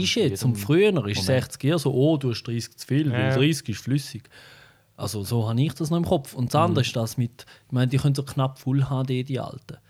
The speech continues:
Speaker 1: Also die aktuelle Generation.
Speaker 3: Also
Speaker 1: Und vier K ist jetzt auch
Speaker 3: übrigens
Speaker 1: definitiv eine Geschichte, ja.
Speaker 3: Das Ding ist,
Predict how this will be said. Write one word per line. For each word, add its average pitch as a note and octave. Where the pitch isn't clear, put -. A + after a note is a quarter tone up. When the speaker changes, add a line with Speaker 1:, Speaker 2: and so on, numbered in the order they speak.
Speaker 1:
Also -
die A#2+
aktuelle A2
Generation. A#2
Speaker 3:
Also A2+
Speaker 1:
Und G#2+
vier C#3+
K A2+
ist G#2
jetzt A2
auch B2+
Speaker 3:
übrigens C3+
Speaker 1:
definitiv B2+
eine G3
Geschichte, -
ja. C3
Speaker 3:
Das -
Ding E3+
ist, D3+